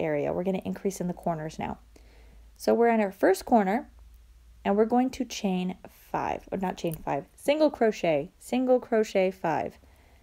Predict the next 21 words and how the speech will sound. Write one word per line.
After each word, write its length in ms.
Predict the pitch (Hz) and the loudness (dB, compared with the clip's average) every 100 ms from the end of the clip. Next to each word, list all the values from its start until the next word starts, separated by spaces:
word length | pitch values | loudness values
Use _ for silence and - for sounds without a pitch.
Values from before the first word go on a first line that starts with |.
| _ _ _ _ _ _ _ _ _ _ _ _ _ _ _ _ _ _ - - | _ _ _ _ _ _ _ _ _ _ _ _ _ _ _ _ _ _ -10 -4
And 180 | 180 | -2
then 100 | 175 | -2
this 140 | 180 214 | -2 0
is 120 | 240 | 0
the 160 | 240 247 | 0 2
only 240 | 302 359 | 2 4
row 180 | 277 262 | 6 8
we're 160 | 247 233 | 6 4
doing 360 | 214 196 180 | 2 0 0
this 200 | 160 - | -4 -2
in. 220 | 127 123 170 _ _ _ _ _ - _ _ - - - - | -2 -4 -10 _ _ _ _ _ -20 _ _ -20 -20 -20 -20
So 140 | - 208 | 0 2
if 140 | 202 | 4
you're 160 | 220 226 | 2 4
gonna 140 | 240 | 2
skip 220 | 240 285 | 2 2
ahead 240 | 277 240 233 | 4 4 2
because 220 | 226 208 | 2 0
you're 100 | 208 | 2
more 200 | 202 196 | 2 2
advanced, 440 | 190 180 175 190 | 0 0 -2 -6